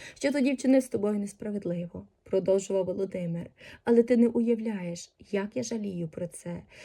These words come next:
Коли я побачив тебе сьогодні, я зрозумів, що ти була тією людиною, яка справді мене любила, а я все зруйнував».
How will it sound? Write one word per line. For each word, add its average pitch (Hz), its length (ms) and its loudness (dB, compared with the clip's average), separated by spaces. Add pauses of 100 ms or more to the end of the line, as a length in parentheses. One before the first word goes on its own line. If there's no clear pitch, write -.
(140)
Коли 339 200 4
я 285 100 4
побачив 262 460 2
тебе 196 200 -2
сьогодні, 220 500 -2
я 208 80 0
зрозумів, 208 640 -2 (200)
що - 180 -4
ти 262 120 0
була 233 180 4
тією 247 440 0
людиною, 175 680 -4 (180)
яка 185 260 -10
справді 208 480 -8
мене 185 240 -6
любила, 175 600 -6 (400)
а 277 60 -4
я 233 160 4
все - 220 -4
зруйнував». 185 640 -8